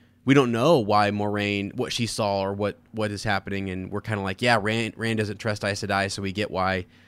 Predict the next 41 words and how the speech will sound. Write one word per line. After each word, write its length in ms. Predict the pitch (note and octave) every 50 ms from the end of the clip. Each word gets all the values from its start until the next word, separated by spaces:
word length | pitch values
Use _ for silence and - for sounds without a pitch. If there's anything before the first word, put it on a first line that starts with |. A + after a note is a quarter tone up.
| _ _ _
he's 240 | - G#2 G#2 G2 G2
not 300 | G2+ G2 F#2+ F#2 - -
trusting 400 | - A2 G2 F#2+ - G2+ F#2+ F#2+
Moiraine." 440 | F#2 F#2 F2+ F#2 A2+ B2 A#2 G#2 F#2+
But 80 | G2+ F#2+
if 100 | - -
we 140 | D#3+ E3+
knew 240 | D3 C3 C#3 D3 C#3+
what 180 | B2+ A#2+ G2+ -
she 240 | - - C#3 D#3+ D#3
knew 380 | B2 G#2 F#2 D#2+ C#2+ C#2 - - _ _ _ _ _ _ -
and 360 | G#2 A2 G#2+ G#2+ G#2 G2+ F#2+
we 120 | A2 B2
were 100 | A2 G#2
with 340 | F#2+ F#2 A2 C#3 E3+ D#3+ -
her 320 | - A2+ F#2+ D#2 - - _ _ _ _ _
on 160 | - G#2 A2 G#2+
all 200 | G#2+ A2 A2 G#2
of 80 | F#2+
her 280 | G2 G2+ G2+ G2 F#2+ F2+
private 360 | - - - A#2 A2+ G#2+ G#2
little 160 | D#2 G#2+ G#2 G2+
meetings 480 | G2+ G#2 G#2 G2+ G2+ G2 F#2+ F#2 -
and 140 | G2+ F#2+ F#2
her, 320 | G2 G2 F#2+ F#2 F2+ - _ _ _ -
'cause 120 | - A#2+
she 140 | - B3 B3
kind 180 | - D#4 D4+
of 160 | D#4 B3 F3+ -
takes 240 | - F#3 F#3+ - -
a 40 | D#3
back 260 | - C#3+ B2+ B2 -
seat 300 | - - F#3 E3 - -
and 100 | F#2 G#2+
she 140 | - C3+ B2+
starts 260 | - D3+ C#3 - - -
to 100 | B2+ A#2
sit 220 | - C3 A2+ -
back 260 | - G#2+ G#2+ A2 -
here 220 | - G#2+ G2+ G2 G2
and 260 | F2+ G#2 G2+ F#2+